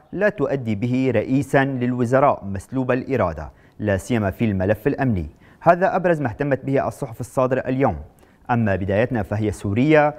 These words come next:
من صحيفة الشرق الأوسط التي عنونت:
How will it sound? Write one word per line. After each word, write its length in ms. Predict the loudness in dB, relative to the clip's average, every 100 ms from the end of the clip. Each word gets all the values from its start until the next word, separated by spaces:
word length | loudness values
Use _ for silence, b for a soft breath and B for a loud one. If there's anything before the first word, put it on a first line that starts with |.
| B B
من 100 | -4
صحيفة 540 | 0 0 2 2 2 0 -4 -2
الشرق 640 | -2 2 2 0 -12 -8
الأوسط 640 | -6 2 2 2 0 0 -2 b b b -6
التي 680 | -4 0 0 0 -2 -2 -2
عنونت: 640 | -2 0 2 2 2 0